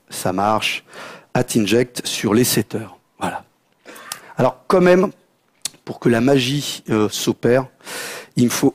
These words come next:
activer, euh, C D I. Si vous faites du Java E six,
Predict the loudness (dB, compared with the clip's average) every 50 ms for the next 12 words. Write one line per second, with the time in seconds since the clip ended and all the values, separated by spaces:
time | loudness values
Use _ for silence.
0 | _ -2 -2 -2 -4 -10 -6 -4 -2 2 2 2 2 2 -2 -12 -14 -16 -10 -6
1 | -4 -2 -2 -2 -2 -2 -2 -2 -2 0 2 2 2 2 0 -4 -8 -16 _ _
2 | _ _ _ _ _ -12 -4 -2 0 2 4 4 4 4 4 2 2 2 2 2
3 | 4 4 4 6 6 6 6 6 4 2 2 2 2 2 2 -2 -4 -6 -10